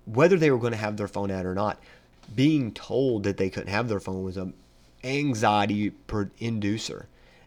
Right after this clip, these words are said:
And so they really struggled to do that. And so some people probably spent their show out in the hallway because they could not maintain that, because them being off their phone in the show wasn't something they cared about,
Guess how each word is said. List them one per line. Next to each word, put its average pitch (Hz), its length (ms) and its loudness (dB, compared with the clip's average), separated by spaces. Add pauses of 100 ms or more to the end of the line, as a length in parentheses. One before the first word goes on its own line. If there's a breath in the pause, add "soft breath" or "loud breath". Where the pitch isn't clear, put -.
(140)
And 117 160 -2
so 104 460 2
they 101 80 -2
really 104 180 -2
struggled 98 300 -2
to 104 60 2
do 131 80 2
that. 95 200 2
And 95 140 -8
so 98 100 -8
some 107 220 -2
people 107 420 -2 (500 loud breath)
probably 151 200 2
spent 98 240 -6
their 104 80 -2
show 104 280 0
out 104 180 0
in 76 60 -10
the 98 180 -6 (200)
hallway 104 600 -4 (180)
because 101 260 -8
they 101 100 -4
could 110 300 -6
not 101 400 -4
maintain 92 680 -8
that, 71 220 -16 (140)
because 104 360 -6 (240 loud breath)
them 117 240 0
being 107 220 -2
off 104 160 -4
their 101 100 -4
phone 98 220 -4
in 92 40 -6
the 92 80 -4
show 95 240 -4
wasn't 95 300 -4
something 95 240 -8
they 127 160 0
cared 98 240 -6
about, 92 340 -8